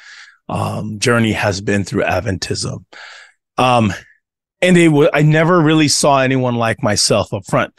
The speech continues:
Now, here's ki-, kind of the, this is the kind of weird balance I had to walk. I was Tongan, but we didn't, um, go to a Tongan church. We lived in the city, so that made me very urban. Um, but,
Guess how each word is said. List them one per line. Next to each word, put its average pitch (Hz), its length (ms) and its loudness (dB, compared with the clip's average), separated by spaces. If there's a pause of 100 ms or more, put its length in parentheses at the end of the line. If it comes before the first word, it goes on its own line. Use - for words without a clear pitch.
(140)
Now, 143 160 2
here's 180 460 4 (140)
ki-, 139 220 -2
kind 185 220 2
of 147 140 2
the, 143 420 2 (300)
this 190 140 2
is 208 60 2
the 190 80 4
kind 180 240 0
of 147 80 2
weird 151 240 0
balance 131 320 0
I 123 60 0
had 110 120 -4
to 113 60 -6
walk. 107 440 -2
I 120 260 -2
was 113 400 0 (400)
Tongan, 139 460 2
but 120 200 -2
we 123 140 0
didn't, 131 480 -2 (340)
um, 113 340 0
go 127 220 2
to 117 640 0
a 110 160 -2
Tongan 113 320 0
church. - 280 0
We 123 120 2
lived 120 240 2
in 117 120 0
the 113 60 -2
city, 123 420 2
so 117 260 0
that 117 180 0
made 117 160 -2
me 117 120 0
very 110 380 -2
urban. 107 500 0 (440)
Um, 104 640 0
but, 117 400 0